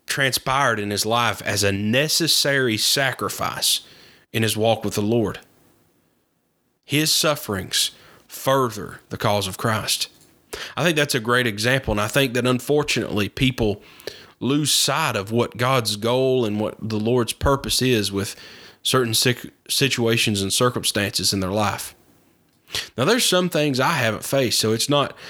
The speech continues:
exactly my, you know, my territory to be able to, to speak of. I've, honestly, if I'm honest with myself, I mean,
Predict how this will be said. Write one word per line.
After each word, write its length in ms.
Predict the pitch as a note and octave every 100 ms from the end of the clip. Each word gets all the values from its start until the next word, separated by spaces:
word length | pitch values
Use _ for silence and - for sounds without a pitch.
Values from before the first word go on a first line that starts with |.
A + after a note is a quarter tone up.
| - -
exactly 720 | G#2 B2 D3+ - A2 G2+ - -
my, 440 | G#2+ A2+ B2+ A2+ B2
you 80 | A2
know, 80 | G#2+
my 180 | A#2+
territory 640 | A#2+ C#3 C3 A#2+ A2+ G#2+ G#2
to 80 |
be 140 | G#2 A2
able 160 | G2+
to, 180 | G2 F#2+ - - - -
to 80 |
speak 300 | A2 - D3
of. 180 | G#2 G2+
I've, 220 | A2+ B2+ - - - -
honestly, 480 | A2 D3+ E3 - A2+
if 100 | A#2
I'm 160 | G#2+ A2
honest 340 | A#2+ C#3 -
with 140 | A#2
myself, 460 | A2 G#2 A#2 B2 B2+
I 40 |
mean, 280 | G#2+ G#2+ G#2